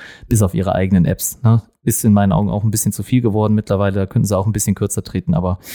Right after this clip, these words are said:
vielleicht ist das ein Thema für eine andere Episode und demnach würde ich mich dann so langsam verabschieden, Olli.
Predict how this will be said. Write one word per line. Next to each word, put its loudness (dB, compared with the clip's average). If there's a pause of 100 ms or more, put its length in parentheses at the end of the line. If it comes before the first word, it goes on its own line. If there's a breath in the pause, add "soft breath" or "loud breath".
(140 loud breath)
vielleicht 2
ist -2 (140)
das -20
ein 2
Thema 2
für -2
eine 0
andere 0
Episode 0 (180)
und -2 (120)
demnach 0
würde -4
ich -6
mich -2
dann 2
so -6
langsam 0
verabschieden, -2
Olli. -2